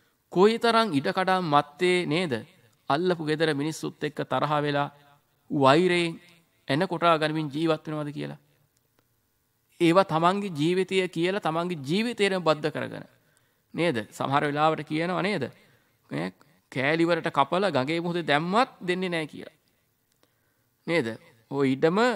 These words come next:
කැලේට ගියත්, පාළුවට ගියත්, කුඹුර පුරන් වෙලා ගියත් මං ඕකනම් ඕකුන්ට දෙන්නේ නැහැ කියලා තමයි කියන්නේ. පින්වත්නි බලන්න එක පැත්තකින් තෘෂ්ණාව බලවත් වෙලා තියෙනවා.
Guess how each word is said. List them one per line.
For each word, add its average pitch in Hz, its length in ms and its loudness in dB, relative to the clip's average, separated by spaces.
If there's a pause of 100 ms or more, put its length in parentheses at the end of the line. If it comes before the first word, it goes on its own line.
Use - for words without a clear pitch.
(140)
කැලේට 160 500 2
ගියත්, 208 340 -4
පාළුවට 170 580 6
ගියත්, 196 240 -4
කුඹුර 160 340 -4
පුරන් 165 320 -2
වෙලා 202 240 2
ගියත් 208 240 -6
මං 170 180 -4
ඕකනම් 208 360 -2 (440)
ඕකුන්ට 160 280 -2
දෙන්නේ 170 220 -4
නැහැ 165 140 -4
කියලා 156 180 -8
තමයි 175 140 -6
කියන්නේ. - 320 -14 (960)
පින්වත්නි 151 320 -2
බලන්න 151 420 2
එක 143 140 -2
පැත්තකින් 143 500 -6
තෘෂ්ණාව 190 580 0
බලවත් 165 380 2
වෙලා 147 240 0
තියෙනවා. 135 360 -12